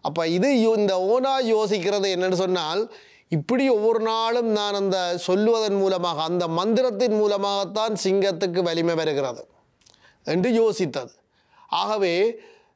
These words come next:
"மகாராசா, உங்களுக்கு சகல வலிமையும் உண்டாகட்டும்" என்று மூன்று தரம் சொன்னால்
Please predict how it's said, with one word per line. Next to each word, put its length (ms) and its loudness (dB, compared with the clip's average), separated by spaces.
"மகாராசா, 720 2
உங்களுக்கு 460 0
சகல 400 -2
வலிமையும் 580 0
உண்டாகட்டும்" 640 0
என்று 180 2
மூன்று 380 2
தரம் 320 0
சொன்னால் 640 0